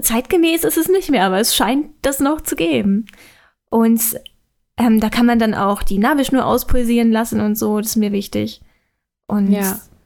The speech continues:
Speaker 1: ich, ich, ich weiß nicht, äh, genau, was mir auch total wichtig ist, ähm, ich hatte mal ein Erlebnis mit, äh,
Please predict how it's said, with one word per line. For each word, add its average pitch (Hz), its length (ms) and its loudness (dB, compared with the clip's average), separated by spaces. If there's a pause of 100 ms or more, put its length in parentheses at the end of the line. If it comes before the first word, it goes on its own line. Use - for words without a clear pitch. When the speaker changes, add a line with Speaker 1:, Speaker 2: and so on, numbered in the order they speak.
(600)
Speaker 1:
ich, - 340 -6
ich, - 220 -12
ich - 200 -4
weiß 214 220 -2
nicht, 208 180 -2
äh, 190 360 -4 (340)
genau, 269 480 2 (320)
was 269 200 0
mir 254 200 2
auch 240 100 0
total 277 560 -2
wichtig 220 340 -4
ist, - 320 -6 (440)
ähm, 214 480 0 (240)
ich - 240 -4
hatte 233 240 -2
mal 262 600 2
ein 220 140 0
Erlebnis 214 800 0
mit, 214 400 0
äh, 202 340 -4